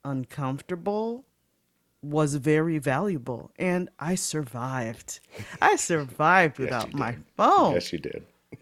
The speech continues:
Speaker 2: <laughs> I, I'm gonna have my, uh, thirteen-year-old listen to this because he believes he cannot survive <laughs> w-, without some device. I, I assure him he can, um, but I know exactly what you mean.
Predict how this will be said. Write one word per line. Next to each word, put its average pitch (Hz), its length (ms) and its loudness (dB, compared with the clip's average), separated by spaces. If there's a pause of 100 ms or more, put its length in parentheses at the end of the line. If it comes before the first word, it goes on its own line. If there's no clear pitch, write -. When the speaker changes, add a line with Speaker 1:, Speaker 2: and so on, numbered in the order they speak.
Speaker 2:
<laughs> - 520 2 (1300)
I, 95 260 4
I'm 95 260 2
gonna 92 240 2
have 87 320 -2
my, 78 240 0
uh, 73 220 -2 (260)
thirteen-year-old 78 600 -2
listen 71 340 -6
to 76 100 -10
this 71 260 -8
because 73 320 -12
he 76 100 -8
believes 76 360 -6
he 78 80 -10
cannot 76 500 -8
survive 82 560 -2 (420)
<laughs> - 0 -
w-, 147 1120 2
without 92 340 2
some 92 280 -2
device. 82 500 -2 (720)
I, 101 60 4
I 92 200 2 (120)
assure 98 300 2
him 78 200 -2
he 80 120 -4
can, 73 480 -6 (120)
um, 76 420 -6 (680)
but 95 200 -2
I 101 80 4
know 120 140 4
exactly 82 520 -4
what 82 240 -6
you 78 60 -12
mean. 80 340 -16